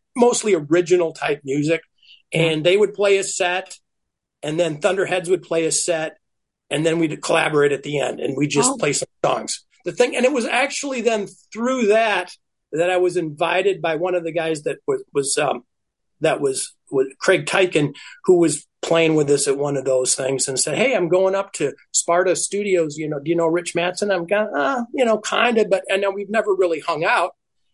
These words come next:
Speaker 1: And he said, "Well, yeah, we're recording, we're recording up there in a couple of weeks. Why don't you come up there?"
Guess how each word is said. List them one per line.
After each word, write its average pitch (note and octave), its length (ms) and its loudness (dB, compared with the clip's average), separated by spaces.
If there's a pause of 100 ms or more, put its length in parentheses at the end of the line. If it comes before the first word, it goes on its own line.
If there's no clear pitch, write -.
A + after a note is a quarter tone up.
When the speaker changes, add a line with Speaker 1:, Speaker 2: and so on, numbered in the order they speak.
(100)
Speaker 1:
And E3 120 -6
he F3 60 -2
said, F3+ 280 -4
"Well, G#3+ 120 -4
yeah, C#4+ 100 -2
we're C4 140 -2
recording, G3 720 0
we're F3 140 -2
recording G3+ 440 2
up F#3+ 160 -2
there E3+ 140 4
in E3 60 -2
a D#3 60 -4
couple F3 260 0
of F3 40 -2
weeks. F#3+ 240 -4
Why F3 80 0
don't F#3 140 -2
you - 80 -8
come F3+ 180 0
up F3 180 0
there?" - 240 -6